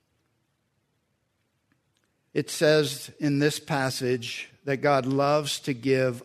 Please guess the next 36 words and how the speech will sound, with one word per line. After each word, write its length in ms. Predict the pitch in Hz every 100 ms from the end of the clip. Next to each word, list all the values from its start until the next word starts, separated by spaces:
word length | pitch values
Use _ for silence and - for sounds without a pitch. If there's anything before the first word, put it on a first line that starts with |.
| -
abundant 720 | 117 110 135 139 139 131 135
good 300 | 131 127 113
things 600 | 120 113 107 104 - - _ _ _ _ _ _ _ _ _ _ _ _ _ _ _ _ _ _ _ _ _
and 180 | 123 131
allow 400 | 131 123 143 151
men 400 | 139 131 123 123
to 160 | 123 127
enjoy 440 | 120 117 120 120
the 140 | 110 107
best 680 | 110 123 143 - - - _ _ _ _ -
that 180 | 127 -
they 100 | 120
could 280 | - 113
possibly 680 | - 120 117 - 107 120 110
have. 460 | 95 - 107 76 - _ _ _ _ _ _ _ _ _ _ _ _ - - - -
Now, 120 | 160
what 240 | 165 254 170 - - -
the 80 |
water 360 | 156 170 190 170
to 80 | 143
wine 480 | 135 143 160 175 160
says 260 | 160 147
about 340 | 151 143 143 131
God 420 | 139 139 156 160
in 220 | 143 135
the 60 | 131
work 320 | 123 147 147
of 140 | 127
Jesus, 500 | 104 139 139 160 -
who's 220 | 151 139
enlightening 640 | 139 120 127 139 - 147 143
us 200 | 151 -
to 100 | 127
who 160 | 143
God 320 | 139 143 143 147
is, 500 | 156 165 165 -